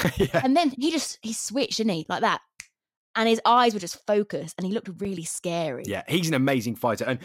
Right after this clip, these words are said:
Speaker 1: what an even better human being as well for everything that we've spoken about. He's an absolute legend. So we wish Paddy all the best and everyone at Saints Barbers too. But Hope, the other thing I was gonna say on that note about the Barbers, I think, but also about meeting friends is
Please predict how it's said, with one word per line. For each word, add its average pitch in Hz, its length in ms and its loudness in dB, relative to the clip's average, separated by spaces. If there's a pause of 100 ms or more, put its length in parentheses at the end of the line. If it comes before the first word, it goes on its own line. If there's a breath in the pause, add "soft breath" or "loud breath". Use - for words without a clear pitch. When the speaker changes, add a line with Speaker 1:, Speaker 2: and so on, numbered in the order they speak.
(140 loud breath)
Speaker 1:
what 180 160 4
an 170 60 2
even 143 160 2
better 123 220 0
human 113 280 -4
being 104 200 0
as 92 100 -6
well 101 140 -2
for - 80 -6
everything 95 280 -4
that 92 80 -6
we've 90 140 -8
spoken 90 360 -6
about. 78 80 -10
He's 95 80 -8
an 107 80 -6
absolute 104 340 -6
legend. 87 320 -10
So 113 100 -2
we 123 60 0
wish 151 240 0
Paddy 135 280 -2
all 180 140 2
the 135 80 0
best 110 280 -2
and 151 100 -2
everyone 113 220 0
at - 80 -8
Saints 101 240 -4
Barbers 90 340 -6
too. 87 180 -8
But - 220 -4 (160 loud breath)
Hope, 196 180 6
the 208 60 2
other 226 80 6
thing 196 140 2
I - 20 4
was 120 100 0
gonna 131 140 0
say 113 200 0
on 107 120 0
that 117 160 -4
note 104 180 -6
about 101 260 -4 (220)
the 113 120 -2
Barbers, 123 360 4
I 98 80 -4
think, 95 240 -6
but 143 100 0
also 208 320 2
about 139 220 0
meeting 110 280 -2
friends 113 340 -2
is 98 180 -6